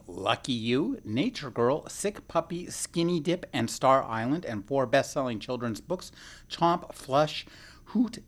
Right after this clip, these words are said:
Scat, and Skink. His nonfiction include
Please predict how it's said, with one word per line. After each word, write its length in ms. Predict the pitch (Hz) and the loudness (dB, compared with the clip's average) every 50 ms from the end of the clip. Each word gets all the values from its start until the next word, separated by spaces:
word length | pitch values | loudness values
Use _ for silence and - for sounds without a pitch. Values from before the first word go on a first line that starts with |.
| - - | -20 -18
Scat, 580 | - - - - - - 156 147 160 185 - - - - - | -14 -12 -10 -12 0 4 4 4 4 4 -2 -10 -12 -2 0
and 220 | 135 120 123 117 - | 0 0 0 -2 -4
Skink. 600 | - - - - - - 147 143 170 208 - - - - - - - - - - - - - - - - - | -14 -14 -14 -12 0 4 4 4 4 2 -4 -12 -16 -20 -20 -20 -20 -20 -20 -20 -20 -20 -20 -20 -20 -20 -14
His 200 | - - 139 113 | -6 -6 -6 -2
nonfiction 840 | 120 123 117 127 131 123 - 147 139 - 135 127 120 117 123 117 - | 0 2 4 4 2 2 0 -2 -2 0 0 0 2 2 -2 -2 -2
include 640 | - 117 117 110 - - - 135 135 135 139 131 | -2 0 0 -2 -4 -6 -2 -2 0 0 -2 -4